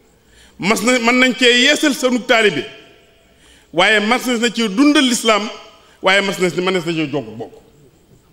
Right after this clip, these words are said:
Lépp ngi ci bis bi. Mu andiwaat sëñ Abdou ni bis bi yarub diine lañ ciy wax. Ñun yarub diine ba duñ ko sëñ Fallou jàngalee yàgg na,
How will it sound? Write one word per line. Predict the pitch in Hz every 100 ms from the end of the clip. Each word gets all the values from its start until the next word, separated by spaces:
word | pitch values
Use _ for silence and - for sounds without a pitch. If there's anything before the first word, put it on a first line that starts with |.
| _ _ _ -
Lépp | 294 -
ngi | 220
ci | 165
bis | 156 110
bi. | 117 - - _ _ _ _ _ _ _ _ _ _ _ _ _ _ _ _ _ _ _
Mu | 190 294
andiwaat | 339 330 294 -
sëñ | 294
Abdou | 277 240 233
ni | 254 466 - - _ _ _ _ _ _ _ - - _ _ _ _ -
bis | 175 330
bi | 220 254 294 - - - - _ _ _ _ _ _ _ _ _ -
yarub | 170 285 320 233
diine | 254 294
lañ | 285 262
ciy | 226
wax. | 233 175 - - - _ _ _ _ _ _ _ _ _ -
Ñun | 190 165
yarub | 160 160 160
diine | 156 160 123 - - - _ _ _ _ _ _ -
ba | 147
duñ | 180 202
ko | 208
sëñ | 220 208
Fallou | 214 190 180
jàngalee | 175 170 160 147
yàgg | 156 175
na, | 294